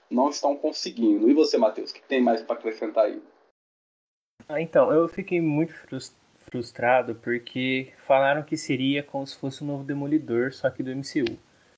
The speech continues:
Speaker 2: Porque era uma série com cenas de ação boa, tinha uma... Acho que a violência do Demolidor não cabe no... na Disney, só que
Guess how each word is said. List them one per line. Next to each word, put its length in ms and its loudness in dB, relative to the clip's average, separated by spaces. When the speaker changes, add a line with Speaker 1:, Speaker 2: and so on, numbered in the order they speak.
Speaker 2:
Porque 240 -6
era 140 4
uma 100 -2
série 280 -2
com 100 -8
cenas 260 -6
de 60 -6
ação 280 -8
boa, 540 2
tinha 260 2
uma... 300 -4
Acho 160 -8
que 60 -2
a 40 2
violência 500 2
do 60 -4
Demolidor 600 0
não 180 -2
cabe 440 -2
no... 340 -6
na 200 -2
Disney, 480 0
só 240 -8
que 340 -8